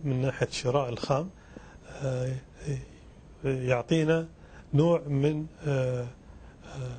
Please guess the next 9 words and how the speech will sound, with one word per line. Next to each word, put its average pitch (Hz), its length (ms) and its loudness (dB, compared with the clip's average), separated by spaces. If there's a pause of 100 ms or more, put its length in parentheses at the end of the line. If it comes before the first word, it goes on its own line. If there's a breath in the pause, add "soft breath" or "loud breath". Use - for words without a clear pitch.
(800 loud breath)
الفرص، - 600 0
بحيث 147 480 0
أننا 135 140 2
نستطيع 135 640 0
شراء 135 480 0
الكميات 131 560 -2
أكبر 139 360 2 (840 loud breath)
ب-، 139 400 0
آه، 123 360 0